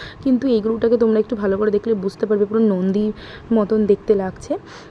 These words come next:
মনে হচ্ছে পুরো নন্দী বসে রয়েছে, যেই মানে আমাদের ঘরে তো নন্দী আছে, তো মানে মন্দিরেও থাকে, তো ওখানে যেরকম দেখতে পুরো ওই রকম লাগছিল। আর তারপরে এই বড় গরুটা দেখো, এটা তো ষাঁড় মনে হয়, এই গরুটা কি মানে রেগে যাচ্ছিল, সবাই হাত দিলে কেমন একটা করছিল, আমি বলছিলাম যদি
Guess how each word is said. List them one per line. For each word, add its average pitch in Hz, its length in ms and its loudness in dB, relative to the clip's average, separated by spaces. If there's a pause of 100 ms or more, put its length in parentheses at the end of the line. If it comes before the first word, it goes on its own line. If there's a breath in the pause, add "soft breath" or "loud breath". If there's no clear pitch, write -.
(120)
মনে 208 320 2
হচ্ছে 226 220 0
পুরো 240 100 2
নন্দী 208 400 2
বসে 196 160 0
রয়েছে, 208 240 2
যেই 208 160 2
মানে 208 280 0
আমাদের 196 200 0
ঘরে 208 200 0
তো 220 80 -2
নন্দী 202 380 0
আছে, 208 240 0
তো 190 120 -8
মানে 190 260 -2
মন্দিরেও 202 420 2 (120)
থাকে, 185 220 -4 (400 loud breath)
তো - 40 -4 (100)
ওখানে 262 320 0
যেরকম 247 320 0
দেখতে 240 240 -4 (100)
পুরো 269 140 -4
ওই 214 100 6
রকম 202 240 -2 (120)
লাগছিল। 190 360 -6 (460 loud breath)
আর 220 180 0
তারপরে 208 280 2
এই 220 40 2
বড় 190 260 0
গরুটা 202 360 4
দেখো, 185 200 -4
এটা 196 220 0
তো 220 60 2
ষাঁড় 190 400 -4 (100)
মনে 190 140 -4
হয়, 185 160 -6
এই 185 60 -4
গরুটা 180 280 -4
কি 226 160 -2 (240)
মানে 202 180 0
রেগে 190 200 2
যাচ্ছিল, 202 380 -4
সবাই 196 280 0
হাত 175 160 -6
দিলে 214 120 4
কেমন 190 240 -4
একটা 220 100 -6
করছিল, 185 380 -4
আমি 175 120 -2
বলছিলাম 190 280 -4
যদি 214 100 2